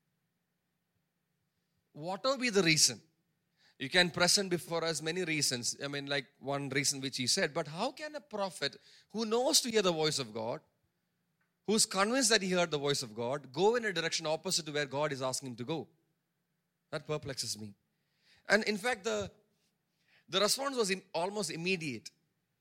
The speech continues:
<laughs> Immediate, lightning. Lightning disobedience.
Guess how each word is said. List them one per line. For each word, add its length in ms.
<laughs> 80
Immediate, 580
lightning. 580
Lightning 480
disobedience. 960